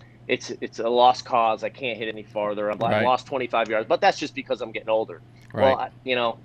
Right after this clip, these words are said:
Speaker 1: I don't agree with that. And, and I think by me going out and, and proving that, hey, this guy's fifty, he's hitting at three eighty, you know, and, and, and I have put a lot of work in. It's not like I just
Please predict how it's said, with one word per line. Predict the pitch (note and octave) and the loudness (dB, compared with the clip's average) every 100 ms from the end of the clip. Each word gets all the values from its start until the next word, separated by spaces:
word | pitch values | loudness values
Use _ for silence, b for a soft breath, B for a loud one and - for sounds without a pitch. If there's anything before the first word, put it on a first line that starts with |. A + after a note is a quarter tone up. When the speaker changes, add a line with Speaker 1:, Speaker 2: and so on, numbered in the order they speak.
| - | 0
Speaker 1:
I | B2 | 2
don't | D#3 | 2
agree | D3 C3+ C#3 | -2 -2 -4
with | A#2 | -2
that. | G2 F#2 A#2 | -4 -6 -4
And, | A#2 A2+ G#2+ | -2 -2 -4
and | A#2 A2 | -4 -2
I | A2 | -4
think | - C3+ B2+ - - - - B B - | -2 -2 -2 -14 -20 -20 -20 B B 0
by | A#2+ A#2 | 2 2
me | A#2+ B2+ C#3 C#3 | 0 -6 -6 -6
going | A#2 B2+ B2+ B2 A#2 | -6 -4 -2 -4 -2
out | A#2 A#2 A2+ | 0 0 -4
and, | G2+ A#2 | -10 -8
and | G#2+ G2+ | -10 -10
proving | - B2+ C3+ B2+ A2+ G2+ F#2 - B - | -12 -6 -6 -4 -2 -2 -6 -12 B 0
that, | G#2+ G#2+ | 0 2
hey, | D3 A#2 D#2+ - - | -2 -4 -4 -14 -12
this | A#2+ | -8
guy's | D#3+ D3 - | -6 -8 -6
fifty, | D3 - G#2 | -8 -8 -10
he's | - | -6
hitting | A2+ G#2+ | -6 -6
at | - | -8
three | B2+ B2 | -4 2
eighty, | A2 G#2+ - - b b b b - | 4 2 -2 -16 b b b b -14
you | G2+ G2 | -4 0
know, | G2+ G#2 | 2 4
and, | G2+ G2 - | 2 -2 -6
and, | G#2+ G2+ - - - - - - - - | -6 -6 -10 -20 -20 -20 -20 -20 -20 0
and | A#2 | 4
I | A2+ | 6
have | A#2+ F3 F3 | 4 0 0
put | - | -2
a | E3 | 4
lot | D#3 | 4
of | D3 | 6
work | D3+ E3 | 2 2
in. | A#2+ | -2
It's | - C#3 B2 | 2 4 4
not | C#3+ E3 | 4 4
like | D#3 D#3+ | 2 0
I | |
just | C#3+ C#3 | -2 -4